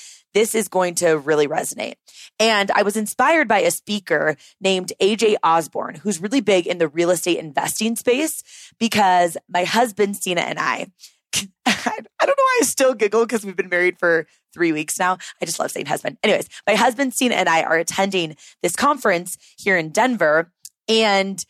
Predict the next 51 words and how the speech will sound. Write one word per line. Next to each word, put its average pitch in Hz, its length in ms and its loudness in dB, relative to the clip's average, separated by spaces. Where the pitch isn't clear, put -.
it's 208 300 2
for 208 520 2
people 269 220 -2
that 254 100 4
are 240 80 2
just 196 280 0
getting 180 320 0
into 170 280 -4
real 156 200 0
estate 156 240 0
investing, 143 560 -6
which - 260 -8
we 208 260 -2
are. 131 280 -6
And 180 80 -4
we're 185 100 4
actually 196 220 -2
gonna 165 120 -4
start 156 160 2
a 147 40 -2
podcast 180 580 -2
together 202 420 2
about 170 220 2
our 143 120 2
journey. 175 480 0
So - 140 -2
if 147 80 0
that's 220 200 2
something 175 280 -6
that 160 80 -2
you're 156 120 2
interested 147 480 -2
in, 147 240 -2
get 160 100 2
excited. 156 420 0
That's 160 160 0
coming 147 280 -8
soon. 151 320 -8
Um, 170 460 2
but 240 100 4
anyways, 247 380 2
he 240 100 -2
was 214 140 2
breaking 233 420 0
down 185 200 2
this 170 140 -2
analogy 208 480 0
of - 200 0
climbing 202 500 -2
a 160 80 0
mountain. 151 640 -6